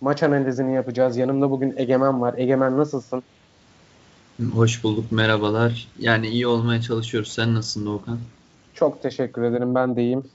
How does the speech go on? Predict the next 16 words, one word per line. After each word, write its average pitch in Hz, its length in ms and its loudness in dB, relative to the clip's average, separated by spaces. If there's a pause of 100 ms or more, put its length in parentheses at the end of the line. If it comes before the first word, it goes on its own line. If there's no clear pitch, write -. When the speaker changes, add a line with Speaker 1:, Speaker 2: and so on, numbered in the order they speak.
(120)
Speaker 1:
Sevgili 165 500 4
dinleyenlerimiz, 156 1000 2 (140)
bu 151 120 8
hafta 147 300 4
çok 156 280 0
yoğun 151 300 6
bir 147 60 6
haftaydı. 135 640 2 (540)
Bir 165 140 2
podcast'imizi 143 760 0
aksatmak 143 580 0
zorunda 139 360 0
kaldık. 131 340 0
Sizlerden 131 560 0
özür 131 320 -2
diliyoruz. 131 540 -2